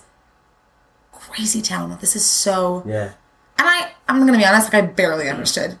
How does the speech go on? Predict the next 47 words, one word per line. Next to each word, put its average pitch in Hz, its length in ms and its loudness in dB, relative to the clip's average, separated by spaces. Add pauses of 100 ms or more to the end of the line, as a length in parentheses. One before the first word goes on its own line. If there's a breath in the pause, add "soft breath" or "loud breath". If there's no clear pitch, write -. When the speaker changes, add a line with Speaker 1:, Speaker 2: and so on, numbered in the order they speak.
Speaker 2:
Mm. 175 320 2
Speaker 1:
Well, 214 240 2
I 233 60 4
mean, 262 120 6 (120)
it's, - 340 0
it's - 160 -4
Shakespeare, - 360 -4
and 147 160 -2
it 196 80 -2
was 196 120 -2
not, 185 280 2 (120)
like, 180 240 -2
dumbed 185 220 0
down 175 180 2
for 185 100 -6
children. - 360 -4
So 220 140 2
I 226 80 6
Speaker 2:
Yeah. 226 60 4
Speaker 1:
didn't, 226 240 2
like, 180 280 -4 (640 loud breath)
um, 175 500 2 (540)
not 220 140 2
that 202 100 2
children 196 240 -2
are 180 60 0
dumb, - 260 0
but, - 100 -4
you 233 60 2
know, - 180 0
like, 196 280 0
Speaker 2:
Yeah, 202 80 6
Speaker 1:
I, 196 120 6
Speaker 2:
yeah, 185 240 4
Speaker 1:
I 214 80 4
was 208 100 0
like, - 100 0
Speaker 2:
yeah. - 20 2
Speaker 1:
"This 226 100 2
is 190 140 -2
literally 220 420 2
a 147 40 -2
different 190 260 -8
language." 185 320 -6 (340 loud breath)
But 320 160 2
you 359 140 2
got, 320 260 2